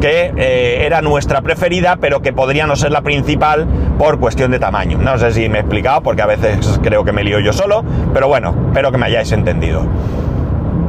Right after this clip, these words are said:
Como digo, fuimos viendo varias viviendas, hay algunas de cuatro dormitorios, no hay vivienda de cuatro dormitorios en esta construcción. ¿Qué es lo que han hecho?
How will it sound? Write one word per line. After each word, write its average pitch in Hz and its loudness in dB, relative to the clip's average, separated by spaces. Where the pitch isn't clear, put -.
Como 185 2
digo, 214 2
fuimos 165 2
viendo 156 2
varias 151 2
viviendas, 196 0
hay 139 0
algunas 127 2
de 117 0
cuatro 123 2
dormitorios, 160 2
no 202 2
hay 190 0
vivienda 165 2
de 135 0
cuatro 156 2
dormitorios 143 2
en 127 0
esta 135 0
construcción. 127 0
¿Qué 185 0
es 208 0
lo 214 0
que 196 0
han 190 0
hecho? 123 -2